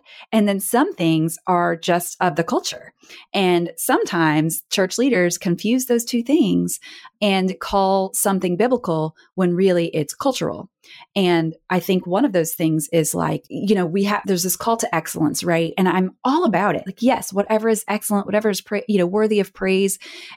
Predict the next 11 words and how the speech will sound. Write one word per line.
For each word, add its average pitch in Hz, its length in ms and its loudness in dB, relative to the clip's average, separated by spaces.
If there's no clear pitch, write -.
and 202 140 -2
also 196 320 0
doing 196 340 2
our 170 120 -2
work 160 240 0
with 196 120 -6
excellence. 190 460 -2
And 165 220 0
as 156 260 -2
Christ - 380 -4
followers, 180 560 -2